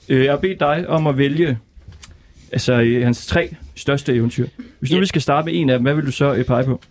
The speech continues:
Speaker 2: Ja, men ja, der er jo, der er nogle kriterier, som man lige må opfylde, fordi at det vildeste, han har lavet, det er jo nok at rejse til månen.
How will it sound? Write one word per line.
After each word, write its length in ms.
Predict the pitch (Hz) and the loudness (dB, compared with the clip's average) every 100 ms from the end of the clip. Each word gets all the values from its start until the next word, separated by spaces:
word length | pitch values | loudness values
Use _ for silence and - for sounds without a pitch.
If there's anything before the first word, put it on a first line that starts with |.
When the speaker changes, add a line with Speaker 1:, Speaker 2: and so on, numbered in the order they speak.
| - | -4
Speaker 2:
Ja, 180 | 143 151 | -2 0
men 60 | |
ja, 160 | 151 156 156 | 0 -2 0
der 80 | 156 | 0
er 80 | |
jo, 340 | 165 165 156 - 165 - - | 0 0 -2 -6 -16 -20 -4
der 80 | 165 | -2
er 40 | |
nogle 440 | 175 180 165 143 143 | 0 0 -2 -4 -6
kriterier, 420 | - 131 165 147 | -6 -2 0 0
som 100 | 151 | 0
man 80 | 147 | 2
lige 100 | 151 | 2
må 180 | 151 143 | 2 0
opfylde, 460 | 127 - 139 135 | -2 -2 -2 -2
fordi 260 | 127 135 135 | 0 2 2
at 60 | 135 - - - | 0 -6 -10 -4
det 120 | 156 | 0
vildeste, 320 | 175 202 - | 2 2 0
han 100 | 160 | -4
har 80 | 131 | -2
lavet, 240 | 120 120 139 | 0 2 2
det 80 | |
er 40 | 151 | 2
jo 160 | 151 | 2
nok 200 | 147 143 | 2 0
at 60 | 143 | 0
rejse 180 | 135 131 | -2 0
til 80 | 147 | 0
månen. 400 | 131 131 143 | 2 2 0